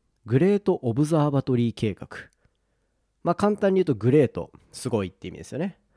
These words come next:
で、オブザーバトリーズは、まあ、簡単に言うとこう、望遠鏡とか、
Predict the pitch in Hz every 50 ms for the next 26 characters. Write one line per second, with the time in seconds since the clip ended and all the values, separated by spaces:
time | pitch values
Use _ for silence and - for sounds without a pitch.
0 | _ _ 147 180 170 - 131 117 143 147 170 190 165 127 107 101 - 98 90 85
1 | 85 82 80 - 120 143 160 151 90 - - _ _ _ _ _ _ _ _ _
2 | _ _ _ _ 175 175 156 - 175 175 - - 170 170 170 165 160 - 147 -
3 | 139 131 127 123 123 120 - - _ _ - _ _ _ _ 143 151 156 156 147
4 | 143 139 135 - 123 113 110 - - - - -